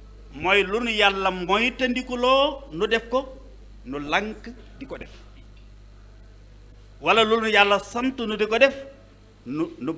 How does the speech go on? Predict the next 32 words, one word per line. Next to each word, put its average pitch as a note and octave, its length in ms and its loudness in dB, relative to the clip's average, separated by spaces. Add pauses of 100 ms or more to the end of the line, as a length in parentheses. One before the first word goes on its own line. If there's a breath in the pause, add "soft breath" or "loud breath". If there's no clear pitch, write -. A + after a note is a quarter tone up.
lànk F#3 320 -2
bañ D3 160 -6
koo B2+ 120 -10
def. - 140 -18 (460)
Ñaar G#3+ 200 6
yooyu G3+ 220 2
du F3+ 100 -8
ko D#3+ 140 -6
génn. A#2+ 200 -2 (680 soft breath)
Te A3 100 0
li A#3+ 160 0
nu D4 100 2
Yàlla A3+ 440 4
tere G#3+ 320 6
nag E3+ 140 2 (140)
ñu G3 120 -2
def G#3+ 180 0
ko, F3+ 100 -2
la G3 120 0
ca C4 160 -2
gi-, A#3 300 -8
la A3+ 100 -2
ca C4 100 -4 (100)
jiitu A#3 320 -2 (440)
mooy E3 260 0
lim G#3+ 320 -4
moom G#3+ 220 -4
te G3+ 100 -4
bokk E3+ 360 -6
ko A3 160 -4
ak - 300 -2
kenn, C4+ 680 4